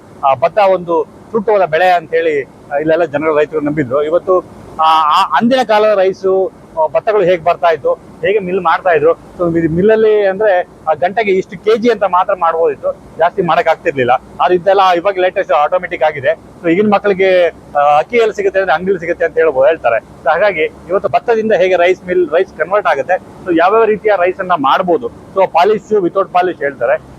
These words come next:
So ಇವೆಲ್ಲ ಹೇಗ್ ಮಾಡ್ತಾರೆ ಅಂತ ನಮ್ ಜೊತೆ ಇವತ್ತು, ಆ, ಈ ಒಂದು ಮಿಲ್ಲಿನ, ಆ, ಮುಖ್ಯಸ್ಥರು ಇರ್ಬೋದು, ಜೊತೆಗೆ ಇಲ್ಲಿನ ಆಪರೇಟರ್ ಸಿಸ್ಟಮ್ ಇರ್ಬೋದು, ಅಥವಾ ರೈತರು ಇರ್ಬೋದು, ಕೆಲವು ಪ್ರತಿಯೊಬ್ಬರು ಈ, ಈ ಒಂದು ರೈಸ್ ಬಗ್ಗೆ ಚಿಕ್ಕ ಮಾಹಿತಿಯನ್ನು ನಿಮ್ಗೆ ಕೊಡ್ತೀವಿ. ಈ ವಿಡಿಯೋ ನಿಮ್ಗೆ ಇಷ್ಟವಾದ್ರೆ ದಯವಿಟ್ಟು ಲೈಕ್ ಮಾಡಿ.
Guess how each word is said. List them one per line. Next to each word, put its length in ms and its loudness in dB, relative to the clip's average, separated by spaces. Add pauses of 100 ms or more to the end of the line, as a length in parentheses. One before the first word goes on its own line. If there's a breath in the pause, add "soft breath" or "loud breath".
So 100 2
ಇವೆಲ್ಲ 280 2
ಹೇಗ್ 220 2
ಮಾಡ್ತಾರೆ 320 0
ಅಂತ 140 -4
ನಮ್ 160 -4
ಜೊತೆ 180 -4
ಇವತ್ತು, 340 0 (260)
ಆ, 320 2 (340)
ಈ 60 2
ಒಂದು 600 2
ಮಿಲ್ಲಿನ, 340 -2 (560)
ಆ, 40 2 (460)
ಮುಖ್ಯಸ್ಥರು 460 -4
ಇರ್ಬೋದು, 300 0
ಜೊತೆಗೆ 320 -2
ಇಲ್ಲಿನ 200 0
ಆಪರೇಟರ್ 420 0
ಸಿಸ್ಟಮ್ 320 -6
ಇರ್ಬೋದು, 300 -2 (340)
ಅಥವಾ 160 0
ರೈತರು 300 2
ಇರ್ಬೋದು, 300 -2
ಕೆಲವು 220 0
ಪ್ರತಿಯೊಬ್ಬರು 760 -2
ಈ, 180 2 (280)
ಈ 60 2
ಒಂದು 640 2
ರೈಸ್ 220 0
ಬಗ್ಗೆ 220 -4
ಚಿಕ್ಕ 220 -8
ಮಾಹಿತಿಯನ್ನು 400 -2
ನಿಮ್ಗೆ 140 -18
ಕೊಡ್ತೀವಿ. 360 -6 (300)
ಈ 40 0
ವಿಡಿಯೋ 280 2
ನಿಮ್ಗೆ 180 -6
ಇಷ್ಟವಾದ್ರೆ 320 -2
ದಯವಿಟ್ಟು 260 0
ಲೈಕ್ 200 0
ಮಾಡಿ. 200 -2